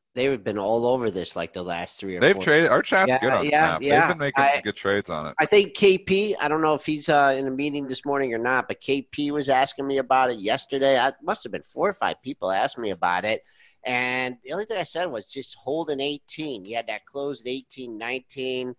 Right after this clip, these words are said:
Speaker 1: You did dip under eighteen. Boom, close at eighteen and a quarter. Continued strength here, trading at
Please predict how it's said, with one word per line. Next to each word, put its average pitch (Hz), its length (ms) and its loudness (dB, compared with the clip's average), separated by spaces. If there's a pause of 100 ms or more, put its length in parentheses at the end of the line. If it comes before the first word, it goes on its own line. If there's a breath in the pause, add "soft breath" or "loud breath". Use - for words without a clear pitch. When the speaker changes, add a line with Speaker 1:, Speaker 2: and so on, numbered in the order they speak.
(300)
Speaker 1:
You 107 160 -18
did 143 320 2
dip 139 280 0
under 127 420 0
eighteen. 139 880 -6 (460)
Boom, 139 420 0
close 131 320 -4
at 123 100 -6
eighteen 135 480 -6
and 123 120 -6
a 107 40 -12
quarter. 135 600 0 (420 soft breath)
Continued 147 760 -6
strength 139 520 -6
here, 135 240 -4
trading 135 340 -8
at 82 80 -14